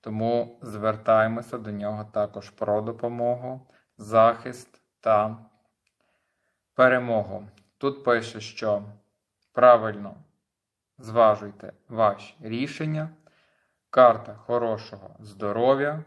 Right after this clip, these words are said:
хорошого настрою і через правильний вибір до перемог. Другий аркан.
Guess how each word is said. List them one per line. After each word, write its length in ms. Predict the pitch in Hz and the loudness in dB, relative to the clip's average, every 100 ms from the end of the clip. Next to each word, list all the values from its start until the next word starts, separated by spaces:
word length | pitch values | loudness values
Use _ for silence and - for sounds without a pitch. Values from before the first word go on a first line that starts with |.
| - | -8
хорошого 760 | 113 110 107 - 104 95 95 - _ - | -4 -2 -4 -8 -14 -14 -16 -20 _ -14
настрою 1000 | 101 98 - - 120 127 135 143 156 160 _ _ _ _ _ - | -8 -8 -8 -6 0 2 2 0 -6 -10 _ _ _ _ _ -10
і 300 | 120 127 139 151 - | -8 -6 -8 -12 -14
через 340 | - 101 101 | -10 -10 -12
правильний 540 | - 113 113 104 98 98 | -2 4 4 2 -8 -10
вибір 440 | 107 127 131 147 156 _ - | -8 -8 -8 -12 -14 _ -18
до 240 | 98 104 | -8 -8
перемог. 640 | 101 110 110 107 95 92 - - - _ - _ _ _ _ _ _ _ _ _ - - | -4 -4 -4 -4 -6 -8 -16 -20 -20 _ -16 _ _ _ _ _ _ _ _ _ -20 -20
Другий 440 | 113 110 123 123 117 | -10 -4 -4 -4 -4
аркан. 640 | 107 107 110 110 135 | -4 0 0 2 -2